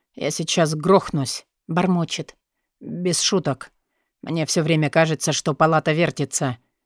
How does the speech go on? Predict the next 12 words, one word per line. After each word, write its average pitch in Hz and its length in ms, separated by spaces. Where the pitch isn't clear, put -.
А 156 160
сейчас 185 480
просто 160 400
карусель. 151 640
Держи 208 500
меня. 143 420
Я 165 200
без 185 220
тебя 185 280
падаю», — 151 560
просит 180 360
откровенно. 156 680